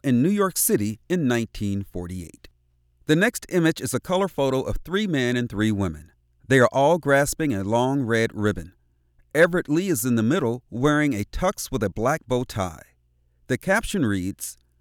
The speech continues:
"Mister Lee took part in a ribbon-cutting ceremony for the Marian Anderson Theater in New York in nineteen ninety-four. With him were the soprano Jesse Norman,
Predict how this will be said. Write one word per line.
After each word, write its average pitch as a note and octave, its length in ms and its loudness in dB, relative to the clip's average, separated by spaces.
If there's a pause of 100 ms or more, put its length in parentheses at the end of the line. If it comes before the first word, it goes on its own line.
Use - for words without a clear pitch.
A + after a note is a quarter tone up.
(560)
"Mister G#3 320 2
Lee F3 160 4
took E3 240 -4
part D#3+ 280 2
in C#3 100 2
a B2+ 60 2
ribbon-cutting C3+ 600 0
ceremony A#2 540 2
for B2 180 -4
the G#2 120 0
Marian D3 460 2
Anderson C#3 520 0
Theater C3 340 0
in B2+ 220 2
New D3 100 4
York A2 380 -2
in C#3 80 2
nineteen A2+ 400 2
ninety-four. A#2 640 0 (220)
With G#3 200 6
him F3 200 2
were A2 420 4
the C3 100 -4
soprano D3 520 0
Jesse C3 320 2
Norman, G2+ 440 0